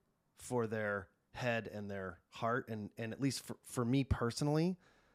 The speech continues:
I'm way more interested in hiring somebody who's got – enthusiasm, eagerness, willingness to learn, has demonstrated that they've picked up new things and can apply those in unusual ways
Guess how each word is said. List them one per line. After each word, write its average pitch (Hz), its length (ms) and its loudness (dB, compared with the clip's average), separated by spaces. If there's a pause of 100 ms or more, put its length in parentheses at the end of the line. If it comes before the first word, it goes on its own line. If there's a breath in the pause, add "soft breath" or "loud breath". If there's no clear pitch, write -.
(200)
I'm 131 300 6
way 151 220 12
more 131 300 8
interested 107 560 0
in 95 120 -4
hiring 113 400 2
somebody 98 340 -2
who's 95 180 -4
got – 101 320 0 (1120)
enthusiasm, 113 1040 2 (100)
eagerness, 110 680 -2
willingness 123 520 2
to 110 120 -4
learn, 101 640 -4 (1160)
has 139 240 0
demonstrated 139 880 2
that 120 160 0
they've 110 240 0
picked - 280 2
up 123 180 0
new 123 200 2
things 101 720 -2
and 117 140 -4
can 120 120 -2
apply 123 420 0
those 117 240 2
in 110 120 -2
unusual 104 640 4
ways 90 640 0